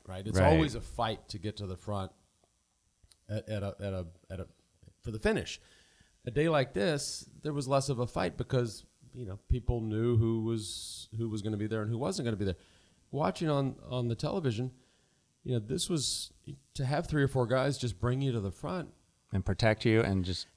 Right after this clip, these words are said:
Speaker 2: drive it home.
Speaker 1: And they kept calling it out, saying, "Look, he's," y-, y-, you know, and I kept thinking, "Well, surely he's gonna move up." I don't know. I, I, I, I'm at a loss.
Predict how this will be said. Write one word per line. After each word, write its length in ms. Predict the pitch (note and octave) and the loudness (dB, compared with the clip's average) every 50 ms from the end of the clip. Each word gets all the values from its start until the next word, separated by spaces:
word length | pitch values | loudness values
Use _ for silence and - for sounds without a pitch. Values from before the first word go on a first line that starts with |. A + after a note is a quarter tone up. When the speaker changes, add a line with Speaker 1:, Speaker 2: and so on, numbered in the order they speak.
| - | -2
Speaker 2:
drive 220 | - A2 G#2 G#2 G#2 | 2 6 6 6 6
it 60 | G2 | 6
home. 260 | G2 G2+ G#2+ A2+ B2 A#2 | 6 6 4 4 2 2
Speaker 1:
And 140 | C#3+ C#3+ C#3+ C#3+ | 2 2 4 4
they 80 | C#3+ | 2
kept 480 | C#3 - G3 G3+ G#3+ G#3 - - - - | 2 2 0 0 0 -2 -6 -18 -12 -4
calling 300 | - C#3+ C#3 D3 D#3 C#3+ | 0 2 2 4 4 2
it 100 | C3 A#2+ | 0 0
out, 220 | C#3+ F#3+ G3 E3+ - | -2 -4 -4 -6 -4
saying, 160 | - C#3 C3 | -2 0 0
"Look, 160 | C3+ D#3+ D#3+ | 0 -2 -2
he's," 220 | - C#3 A#2+ - - - | -4 -6 -6 -6 -6 -8
y-, 100 | B2 - - - | -8 -8 -10 -14
y-, 100 | - - _ - | -18 -18 _ -12
you 120 | - B2 | -8 -6
know, 220 | G#2 G2+ F#2 F#2+ A2 | -4 -4 -4 -4 -4
and 80 | A#2+ A#2 A#2+ | -4 -4 -4
I 60 | B2+ | -4
kept 200 | - - B2 - | -4 -6 -6 -2
thinking, 220 | B2+ A#2 G2+ G2+ | -2 -2 -2 -2
"Well, 80 | F2+ F#2 | -2 -4
surely 320 | - - D#3+ D3 C3 G#2 | -4 -2 -2 0 2 2
he's 160 | G#2 G2 E2 | 0 0 -2
gonna 160 | - F2+ E2 E2+ | -4 -8 -8 -8
move 200 | F2 F2 F2 F2+ | -8 -10 -8 -6
up." 240 | F2+ F2 - - - - - - _ _ _ _ - - _ - _ _ _ - | -8 -8 -8 -10 -16 -14 -16 -18 _ _ _ _ -20 -20 _ -20 _ _ _ 0
I 100 | - C#3+ | 2 4
don't 120 | F#3 G3+ F3 | 6 6 6
know. 160 | F3 F#3 E3+ | 6 8 8
I, 120 | C3 B2+ | 6 6
I, 320 | A#2+ - G#2+ G#2 - - B1+ | 6 4 0 -4 -4 -8 -12
I, 60 | - - - _ _ _ _ - G2 F2+ - _ _ _ _ _ _ _ _ _ _ _ _ _ _ _ _ _ _ _ _ _ _ _ _ - - | -12 -14 -16 _ _ _ _ -20 -20 -20 -20 _ _ _ _ _ _ _ _ _ _ _ _ _ _ _ _ _ _ _ _ _ _ _ _ -12 -6
I'm 120 | A#2+ C3 | -2 0
at 80 | C3+ B2+ | 0 2
a 40 | A#2+ | 2
loss. 500 | A2+ A2+ A#2 A#2 G#2+ F#2+ - - - | 4 6 6 6 6 4 0 -6 -10